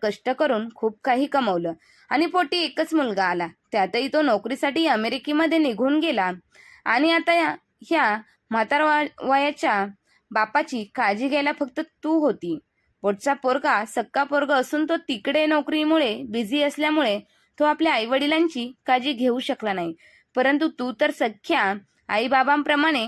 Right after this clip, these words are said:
आमची काळजी घेतलीस. मग नाही आम्ही तुला जन्म दिला म्हणून काय झालं? नाही आपलं रक्ताचं नातं म्हणून काय झालं? परंतु मानलेलं तर आहे ना. आणि बेटा,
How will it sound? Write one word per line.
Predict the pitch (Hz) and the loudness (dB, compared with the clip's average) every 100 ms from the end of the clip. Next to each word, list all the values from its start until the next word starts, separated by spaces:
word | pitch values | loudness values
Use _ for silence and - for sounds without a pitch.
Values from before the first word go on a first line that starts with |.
| - | -4
आमची | 220 233 294 | -4 -4 -4
काळजी | 262 202 196 262 | 0 0 -2 -4
घेतलीस. | 220 190 185 170 - _ _ _ | -2 -4 -6 -8 -12 _ _ _
मग | 294 370 359 | 0 2 2
नाही | 277 311 | 2 4
आम्ही | 339 320 339 | 4 4 2
तुला | 349 339 | 0 0
जन्म | 285 294 262 302 | 2 2 2 2
दिला | 320 320 | 2 4
म्हणून | 320 302 330 233 240 - _ - | 4 4 2 0 -4 -10 _ -4
काय | 240 233 | -2 -2
झालं? | 220 196 165 156 - _ _ _ - | -2 -4 -4 -8 -14 _ _ _ -2
नाही | 226 233 285 | 0 2 2
आपलं | 277 294 302 233 233 - | 0 0 2 2 0 -4
रक्ताचं | 226 208 - 302 320 359 | -2 -2 0 -2 0 0
नातं | 359 339 226 208 214 | 0 0 0 -2 -4
म्हणून | 226 269 330 | -2 2 2
काय | 330 359 359 | 2 0 2
झालं? | 294 214 165 147 - _ _ _ _ _ _ _ _ _ - | 0 0 -2 -4 -12 _ _ _ _ _ _ _ _ _ -2
परंतु | 269 294 370 | 2 2 2
मानलेलं | 330 254 214 240 277 294 | 2 2 2 2 2 2
तर | 320 | 2
आहे | 311 320 349 | 2 4 4
ना. | 311 196 202 _ _ | 2 0 -4 _ _
आणि | 208 254 | -2 0
बेटा, | 247 233 311 233 | -2 2 2 2